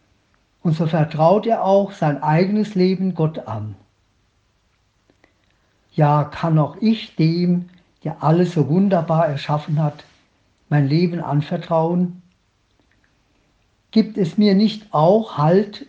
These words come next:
und Zuversicht, wenn ich weiß, ich bin ein Geschöpf Gottes?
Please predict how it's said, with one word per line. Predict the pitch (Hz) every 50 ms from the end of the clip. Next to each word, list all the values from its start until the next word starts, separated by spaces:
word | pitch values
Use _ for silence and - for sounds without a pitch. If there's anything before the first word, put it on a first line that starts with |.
| _
und | - 180 175 156
Zuversicht, | 156 - - 185 175 156 202 196 190 - 226 226 220 - - _ _ _ _ _ _ _ _ _ _ _ _ _ _
wenn | - 170 170
ich | 180 170 - -
weiß, | 156 147 139 147 160 190 220 214 - - - - _ _ _ _ _ _ _ _ _ _ _ -
ich | 175 156 -
bin | - 190 190
ein | 180 175 170 151
Geschöpf | 160 156 - - 196 208 202 - - -
Gottes? | - 143 147 - - 165 156 - - -